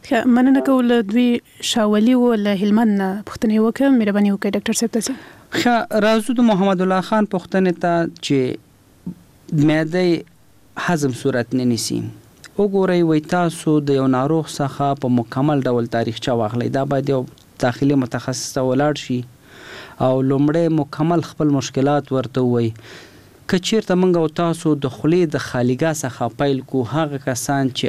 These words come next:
Speaker 2: اکثرا دوی خپل غاښونه په درست ډول سره نه مسواک کوي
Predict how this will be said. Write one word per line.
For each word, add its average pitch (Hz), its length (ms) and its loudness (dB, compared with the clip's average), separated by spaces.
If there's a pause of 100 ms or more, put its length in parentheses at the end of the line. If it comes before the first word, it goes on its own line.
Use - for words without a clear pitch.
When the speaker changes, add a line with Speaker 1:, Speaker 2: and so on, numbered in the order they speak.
(140)
Speaker 2:
اکثرا 143 460 -2 (180)
دوی 139 180 2
خپل 143 300 -2
غاښونه 131 360 0 (120)
په 113 180 -2 (240)
درست 151 320 -2
ډول 135 300 0
سره 127 240 0
نه 147 100 2
مسواک 113 460 -4
کوي 113 180 0